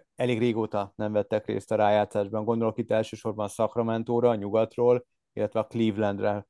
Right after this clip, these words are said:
ö, keletről. És, ö, ha a Sacramento-t nézzük, akkor kétezer-hat óta először csinálták meg a playoffot, ami a leghosszabb negatív sorozat lezárását, ö, illeti, jelenti, bocsánat.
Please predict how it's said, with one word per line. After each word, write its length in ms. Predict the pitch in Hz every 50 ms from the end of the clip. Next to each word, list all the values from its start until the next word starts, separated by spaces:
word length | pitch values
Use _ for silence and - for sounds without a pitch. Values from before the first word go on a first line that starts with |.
| _ _ _ _ _ -
ö, 220 | - 104 104 101 98 -
keletről. 680 | - 117 107 107 107 - - - 110 110 120 135 135 _ _ _ _ _ _ -
És, 480 | 120 113 107 107 107 101 - - - -
ö, 380 | 110 107 107 107 107 107 104 98 - _ _ _ _ _ _
ha 100 | - -
a 40 | 117
Sacramento-t 500 | - 156 143 151 143 135 127 120 120 110
nézzük, 360 | 127 123 135 127 139 143 -
akkor 340 | 131 123 - - 131 120 -
kétezer-hat 720 | - 139 131 123 - 131 120 107 120 107 107 120 117 -
óta 160 | 113 107 -
először 480 | 104 107 104 104 101 - - 113 107 -
csinálták 480 | - - 110 110 107 107 - 113 104
meg 100 | - 110
a 60 | 101 104
playoffot, 680 | - 110 107 107 110 113 - - 131 127 131 - - _
ami 500 | - 110 107 104 104 104 104 104 107 - _ _ _
a 120 | - 123
leghosszabb 420 | 113 110 107 - 117 110 - 110 104
negatív 380 | 113 107 107 107 - 113 107
sorozat 360 | - - 104 107 101 107 98
lezárását, 880 | - 110 104 101 104 104 101 101 101 101 98 - - 110 107 107 - _ _ _ _ _ _ _ _ _
ö, 360 | - 104 107 104 104 104 107
illeti, 680 | 107 - 117 117 113 117 123 123 - 147 151 151 151 _ _ _ _ _ _ _ -
jelenti, 480 | - 113 113 120 123 131 131 147 147
bocsánat. 640 | 139 117 113 104 - 139 131 139 143 143 139 -